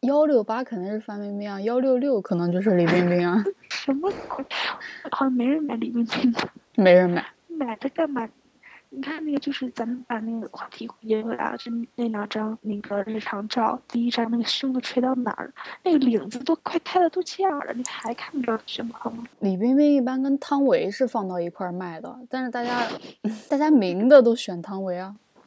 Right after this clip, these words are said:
Speaker 2: 对啊，所以谁会想买李冰冰呢？连我们都不想买。
Speaker 1: 我只想买那个，
Speaker 2: 或者是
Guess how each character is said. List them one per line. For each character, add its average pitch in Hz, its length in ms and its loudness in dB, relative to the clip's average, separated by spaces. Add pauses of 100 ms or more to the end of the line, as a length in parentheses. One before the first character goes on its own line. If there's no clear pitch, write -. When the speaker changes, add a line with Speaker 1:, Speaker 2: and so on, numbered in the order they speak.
(440)
Speaker 2:
对 311 220 -4
啊， 277 160 -2
所 - 200 -4
以 302 120 -4 (500)
谁 - 240 0
会 285 140 -2
想 269 160 -2
买 254 100 -2
李 254 120 -2
冰 233 140 -2
冰 269 300 -4
呢？ 254 80 -10 (420)
连 302 140 4
我 294 180 4
们 226 120 -2
都 277 80 2
不 - 80 -4
想 247 180 0
买。 - 220 -4 (2250)
Speaker 1:
我 196 80 6
只 190 160 2
想 233 180 6
买 190 200 4
那 196 120 4
个， 196 120 6
Speaker 2:
或 - 40 2
者 - 140 -8
是 - 360 0